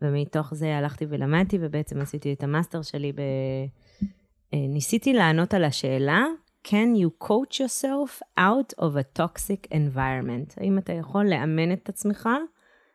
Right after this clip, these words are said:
להתמודד עם התעמרות? אמ, והתשובה שלי באופן אישי הייתה כן ולא. כן, אתה יכול להגביר חוסן,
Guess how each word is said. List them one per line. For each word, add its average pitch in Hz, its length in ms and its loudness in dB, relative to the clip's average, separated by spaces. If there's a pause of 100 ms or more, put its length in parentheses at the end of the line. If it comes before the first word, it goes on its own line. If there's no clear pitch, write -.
(160)
להתמודד 165 540 0
עם 165 160 0
התעמרות? 147 720 -4 (800)
אמ, 143 600 2
והתשובה 147 460 -2
שלי 180 300 -2
באופן 165 340 0
אישי 220 340 0
הייתה 165 380 2 (220)
כן 208 280 4 (360)
ולא. 147 460 -2 (480)
כן, 190 300 4
אתה 160 140 -4
יכול 156 240 -2
להגביר 151 360 -2
חוסן, 190 640 0